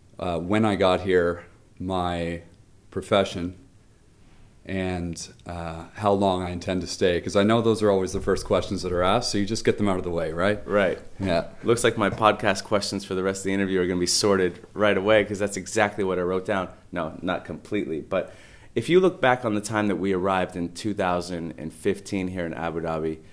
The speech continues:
Speaker 2: um, my beginning feeling was, well, when I look back to those beginning feelings, it's not so happy.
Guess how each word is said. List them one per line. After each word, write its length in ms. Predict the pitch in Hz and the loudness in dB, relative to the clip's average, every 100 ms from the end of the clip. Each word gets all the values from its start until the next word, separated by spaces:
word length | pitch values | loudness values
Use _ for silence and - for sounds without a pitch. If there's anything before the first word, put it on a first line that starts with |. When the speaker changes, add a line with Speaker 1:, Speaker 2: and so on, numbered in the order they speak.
| - - - | -20 -20 -6
Speaker 2:
um, 560 | 82 87 85 85 78 - - - - - | -2 0 0 -2 -8 -14 -20 -20 -20 -4
my 300 | 101 123 147 | 2 4 4
beginning 460 | 131 113 123 120 | 2 2 4 2
feeling 560 | 107 104 101 95 95 92 - - - | 0 0 2 2 -2 -8 -14 -20 -18
was, 960 | 64 78 90 87 85 82 78 - - - - - - - | -14 -4 0 0 0 0 -2 -6 -8 -10 -18 -20 -20 -6
well, 280 | - - - - - - | -4 -4 -8 -20 -18 -4
when 140 | 104 | 0
I 60 | 107 | 2
look 380 | 104 127 - | 2 2 0
back 220 | 113 107 - | 0 0 -2
to 120 | - | -4
those 200 | 90 85 | -4 -4
beginning 340 | 85 90 90 | -6 -4 -6
feelings, 460 | 85 87 82 76 - - - - | -4 -6 -4 -6 -12 -20 -20 -20
it's 200 | - - | -14 -6
not 200 | 135 120 | 0 0
so 200 | - 101 | 2 0
happy. 460 | 95 82 - 52 - | 0 -2 -4 -12 -14